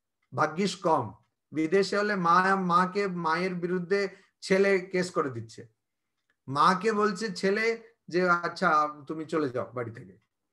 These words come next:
আমাদের একজন মহারাজ, এখনো উনি আছেন বিদেশে একটা কেন্দ্রে, আহ, খুব, আহ, বৃদ্ধ, বরিষ্ঠ সন্ন্যাসী।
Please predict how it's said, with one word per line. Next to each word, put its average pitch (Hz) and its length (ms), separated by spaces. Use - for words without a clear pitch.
আমাদের 139 300
একজন 147 400
মহারাজ, 160 460
এখনো 156 340
উনি 160 180
আছেন 151 400
বিদেশে 135 340
একটা 127 440
কেন্দ্রে, 135 460
আহ, 117 260
খুব, 131 140
আহ, 117 160
বৃদ্ধ, 117 540
বরিষ্ঠ 127 360
সন্ন্যাসী। 117 680